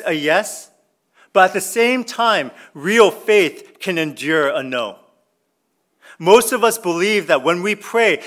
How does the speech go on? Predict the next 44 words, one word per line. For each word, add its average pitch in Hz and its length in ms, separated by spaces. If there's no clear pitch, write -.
that 208 160
it 220 100
should 220 220
be 214 160
automatically 220 960
yes, 170 540
that 196 220
God 226 220
should 214 120
automatically 233 880
give 190 200
it 196 100
to 160 120
us. 113 400
And 202 100
we 247 100
become 226 300
frustrated 196 1040
because 220 280
God 208 240
doesn't 202 320
do 220 300
what 190 180
we 220 100
want 190 280
him 185 140
to 196 120
do. 202 340
And 208 160
yet 220 220
what 254 200
we 294 120
see 262 320
here, 208 320
what 214 260
true 277 420
faith 254 360
is, 226 280
the 202 120
faith 254 320
is, 240 400
of 202 200
the 233 80
centurion, 226 760